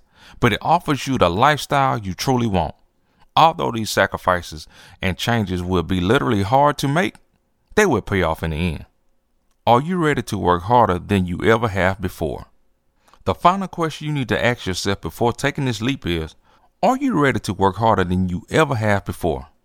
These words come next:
Although being a freelance and self-employed is the path that allows you for freedom and flexibility, it is also one of the toughest paths you can follow. Working for yourself means that you can pursue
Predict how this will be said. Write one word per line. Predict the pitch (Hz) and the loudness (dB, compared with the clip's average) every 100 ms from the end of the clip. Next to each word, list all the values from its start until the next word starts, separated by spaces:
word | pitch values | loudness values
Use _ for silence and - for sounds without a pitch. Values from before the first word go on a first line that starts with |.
| - | 0
Although | 147 156 135 120 | 2 2 0 -2
being | 107 120 101 | -2 -4 -4
a | |
freelance | 87 139 139 131 131 123 - - | -4 -4 -2 -2 -2 -4 -10 -6
and | 98 92 | -4 -2
self-employed | - 147 123 110 127 120 113 107 - - | 0 0 0 -4 0 0 0 -4 -12 -8
is | - 104 | -6 -2
the | 90 | -2
path | - 139 135 | 0 0 2
that | 107 | 0
allows | 90 104 120 113 110 | 2 4 2 2 -4
you | 113 | -8
for | - 156 | -4 -6
freedom | - 139 135 131 131 - | -2 -2 -2 -4 -8 -14
and | - 90 | -6 -6
flexibility, | - 127 - 101 151 170 180 170 _ _ _ _ - | 0 -2 0 -2 -2 -2 -6 -10 _ _ _ _ -2
it | 147 | 0
is | 98 | 2
also | - 147 135 120 | 4 4 4 2
one | 98 110 | 4 2
of | 87 | 2
the | 85 | 0
toughest | - 202 214 123 - - | -2 -2 -2 -4 -8 0
paths | 147 123 92 - - - _ | 2 4 2 -4 -18 -20 _
you | - 147 | -6 0
can | 120 | 0
follow. | 101 90 73 - _ _ _ _ - | 2 0 -2 -12 _ _ _ _ 0
Working | 113 185 165 | 2 2 0
for | - 143 | -6 -4
yourself | 131 123 - 131 120 | -4 -6 -4 -2 -2
means | 107 117 120 110 98 | 0 2 2 2 0
that | 95 - | -2 -2
you | 135 | -8
can | - 110 | -4 -2
pursue | 92 90 - 123 120 | -2 -6 -4 -4 -4